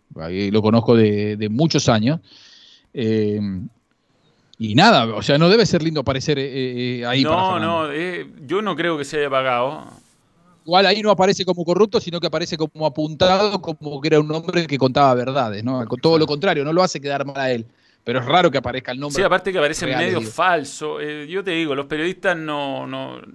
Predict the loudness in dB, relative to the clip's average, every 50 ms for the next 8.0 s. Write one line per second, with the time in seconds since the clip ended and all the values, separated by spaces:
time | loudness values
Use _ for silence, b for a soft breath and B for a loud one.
0 | -20 -18 -12 -6 -4 -4 -2 -4 -6 -8 -10 -6 -2 0 2 2 2 0 -2 -6
1 | -8 -8 -8 -8 -10 -10 -12 -10 -8 -6 -4 -6 -2 -2 -2 -2 -2 -6 -6 -6
2 | -4 -4 -2 -4 -4 -6 -8 -8 -10 -10 -8 -8 -8 -6 -6 -6 -6 -6 -8 -8
3 | -8 -8 -8 -8 -8 -6 -4 -2 -2 -2 -4 -4 -2 0 0 0 0 -2 -6 -6
4 | -2 0 0 0 0 -2 -6 -10 -12 b b b b b b -12 -10 -8 -6 -6
5 | -6 -6 -4 -4 -4 -4 -4 -4 -6 -2 2 2 2 2 2 -2 -6 -6 -4 -4
6 | -4 -4 -4 -8 -12 -10 -10 -8 -8 b b b b b b b b -8 0 2
7 | 2 4 4 2 0 0 0 -2 -2 0 0 0 0 0 -2 -6 -10 -12 -14 -16